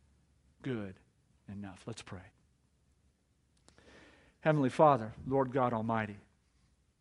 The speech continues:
uh, Lord, this is a tough section of Scripture. And Lord, I know these folks.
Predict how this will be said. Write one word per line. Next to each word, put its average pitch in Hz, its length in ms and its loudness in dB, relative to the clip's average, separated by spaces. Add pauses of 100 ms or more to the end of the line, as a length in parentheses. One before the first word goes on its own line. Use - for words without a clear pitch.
(1400)
uh, 117 160 -12
Lord, 123 300 4
this 139 260 2
is 117 560 0 (1200)
a 117 100 -4
tough 143 300 -2
section 120 420 -6
of 104 100 -10
Scripture. - 480 -8 (1300)
And 127 120 -2
Lord, 135 240 4
I 127 120 2
know 139 200 2
these 113 240 -6
folks. - 520 -16